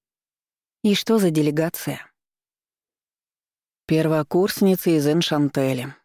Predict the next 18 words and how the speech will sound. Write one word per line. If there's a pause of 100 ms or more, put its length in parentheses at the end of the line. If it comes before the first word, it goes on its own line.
(180)
Два
десятка
милых
леди
двенадцати
лет. (220)
Тебе
будет
нетрудно
найти
с
ними
общий
язык, (260)
даже
без
заклятия
взаимопонимания».